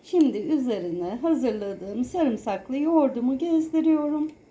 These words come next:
Yoğurdumun içerisine çok az miktarda su katıyorum ki böyle kremamsı bir kıvamı olsun. Ben böyle bolca yoğurtlu severim. Bolca yoğurdunu gezdiriyorum.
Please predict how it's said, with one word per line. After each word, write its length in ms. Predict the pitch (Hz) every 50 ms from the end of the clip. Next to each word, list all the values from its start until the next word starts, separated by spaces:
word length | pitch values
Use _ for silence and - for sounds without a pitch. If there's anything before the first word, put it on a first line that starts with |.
| _ - - - - - _ - _
Yoğurdumun 540 | 339 381 370 330 294 226 240 226 233 220 220
içerisine 480 | 220 - 208 196 - - 233 226 220 -
çok 260 | - 330 311 311 -
az 260 | 226 214 202 196 190
miktarda 1000 | 208 208 202 196 - - - 202 190 185 185 180 175 190 190 190 190 196 208 214
su 260 | - - - 302 -
katıyorum 600 | - 285 269 - - 277 269 269 262 254 269 269
ki 300 | 262 - 277 254 254 254 220
böyle 380 | 220 214 196 185 185 196 196
kremamsı 680 | - 254 233 220 208 180 175 175 185 180 - - 180
bir 220 | 185 214 240 269 269 - - - - - - _
kıvamı 540 | - 294 240 226 208 202 196 196 190 190 190
olsun. 320 | 196 214 - - 311 320 311
Ben 200 | 269 233 226 220
böyle 300 | 208 196 196 202 196 202
bolca 340 | 240 226 208 208 - 196
yoğurtlu 460 | 185 185 180 175 180 180 180 - 190 185
severim. 600 | - - 185 175 180 185 202 269 311 320 320 - - - - - _
Bolca 420 | 262 262 247 240 220 214 220 196 190
yoğurdunu 680 | 196 190 185 190 190 190 190 190 226 240 254 262 262
gezdiriyorum. 880 | 269 285 277 277 269 269 269 294 277 262 285 277 277 269 269 269 277 269